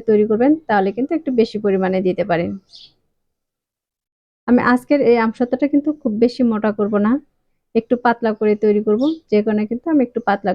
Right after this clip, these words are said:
করে দিয়ে দিচ্ছি। আর কতটুকু পরিমাণে দিয়েছি তা কিন্তু দেখে বুঝতেই পারতেছেন।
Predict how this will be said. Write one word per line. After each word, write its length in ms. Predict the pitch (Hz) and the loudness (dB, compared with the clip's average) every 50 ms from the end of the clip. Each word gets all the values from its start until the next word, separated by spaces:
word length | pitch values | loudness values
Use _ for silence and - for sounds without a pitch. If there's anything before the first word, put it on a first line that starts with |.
| 190 | -2
করে 140 | - 180 180 180 | -2 0 0 0
দিয়ে 180 | 196 180 175 208 | 2 0 0 0
দিচ্ছি। 300 | 208 208 - - - 190 185 185 190 214 233 | -2 -6 -6 -8 -8 -6 -6 -6 -8 -10 -10
আর 100 | - 214 208 202 - | -6 -6 -6 -4 0
কতটুকু 400 | 226 226 226 240 233 247 240 247 240 - | -2 0 0 0 -4 -2 -2 -2 -2 2
পরিমাণে 360 | 240 233 226 226 226 226 226 220 | 2 2 2 2 2 0 0 2
দিয়েছি 300 | 233 233 233 - - 359 427 _ _ - | 2 2 2 2 0 -4 -4 _ _ -2
তা 100 | 233 226 | -2 -2
কিন্তু 240 | 208 - 196 190 190 190 | 0 0 -4 -2 -2 0
দেখে 240 | 202 202 220 277 330 | 0 0 2 2 0
বুঝতেই 360 | 311 269 247 214 - 185 180 190 | 2 2 0 0 0 -2 0 0
পারতেছেন। 420 | 175 185 - 175 175 - 202 202 | 0 -2 -2 -8 -8 -6 -8 -10